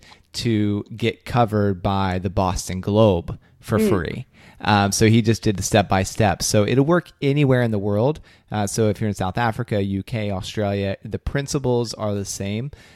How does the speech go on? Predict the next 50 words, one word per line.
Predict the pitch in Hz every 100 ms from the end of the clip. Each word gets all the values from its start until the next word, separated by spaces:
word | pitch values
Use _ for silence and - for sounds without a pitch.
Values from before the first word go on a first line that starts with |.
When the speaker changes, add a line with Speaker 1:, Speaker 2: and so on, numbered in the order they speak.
| _
Speaker 1:
um, | - 104 101 98
because | 98 - 101 101 101 92
media | 104 104 104 113 117
works | 117 175
the | -
same | 107 98 90
pretty | 107
much | 101 101
regardless | 107 101 98 101
of | 113
where | 104
you | 107 110
are. | 143 85 _ _ _ _ _ -
Speaker 2:
I | 214
used | 262 302 302
to | 285
love | 208 175 175
American | 175 165 165 160
Apparel. | 151 143 123 113 - - _ _ _
I | 220
used | 214
to, | 214
Speaker 1:
Mm-hmm. |
Speaker 2:
it | 233
was, | 220
like, | 208 202
my | 185
favorite | - 208 196 190 196
place | - 175
to | 165
shop | - 156 156
when | 151
I |
was | 131
in | 147
college. | - - 101 117 - - _ _ _ _ _
Speaker 1:
Yeah, | 117 104
so | - 117
this | 101 127 165
guy | - 151
would | 127 107
deliberately | 123 107 110 123 139 139 131 135
create | - - 113 107 110 110 -
controversial | - - 113 110 110 107 107 - 107
campaigns | 95 - 110 95 - 101 107 120
to | -
get | 107 113
everybody | 104 208 285 95
Speaker 2:
Yes. | 98
Speaker 1:
talking. | - 101 98 - 156 214